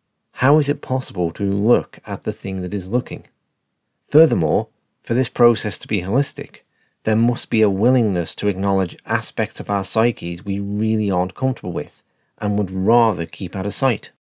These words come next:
Self-inquiry involves turning the arrow of one's attention around one hundred and eighty degrees to peer back within. When that arrow resets to once more look out upon the world,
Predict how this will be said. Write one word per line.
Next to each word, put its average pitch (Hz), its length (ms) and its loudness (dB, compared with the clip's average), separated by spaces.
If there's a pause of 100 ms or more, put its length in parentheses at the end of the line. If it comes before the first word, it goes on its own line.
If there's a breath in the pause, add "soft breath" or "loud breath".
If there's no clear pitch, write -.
(720)
Self-inquiry 120 920 2
involves 101 460 0
turning 104 380 0
the 98 180 -6 (140)
arrow 117 400 4
of 101 120 0
one's 104 280 -2
attention 117 500 -6
around 82 480 -6
one 107 440 0
hundred 104 280 -4
and 101 80 -2
eighty 98 220 -4
degrees 95 560 -4
to 101 100 -10
peer 101 300 -6
back 95 400 -6
within. 117 400 -2 (920)
When 143 200 6
that 131 140 2
arrow 110 320 2
resets 98 640 -2
to - 100 -12
once 104 420 0
more 101 460 4
look 98 300 -4
out 98 200 0
upon 92 280 -4
the 87 40 -2
world, 92 440 0